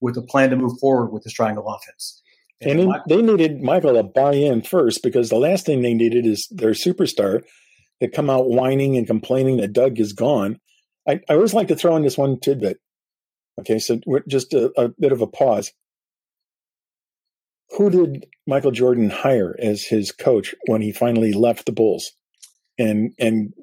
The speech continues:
Speaker 2: owned a team back on the East Coast?
Speaker 1: Mister Doug Collins.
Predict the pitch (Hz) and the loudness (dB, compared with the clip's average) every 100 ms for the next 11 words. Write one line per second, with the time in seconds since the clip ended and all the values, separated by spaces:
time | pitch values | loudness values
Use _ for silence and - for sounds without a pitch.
0 | _ _ _ - 143 151 135 120 - 139 | _ _ _ 0 2 4 2 0 -6 -2
1 | 127 117 107 117 110 113 107 104 - 98 | 0 2 2 2 2 0 0 -2 -2 -4
2 | 90 - _ _ _ _ _ _ 120 - | -4 -12 _ _ _ _ _ _ -20 -20
3 | 95 104 131 135 135 131 101 87 - | -20 -4 -2 -2 -4 -10 -10 -12 -16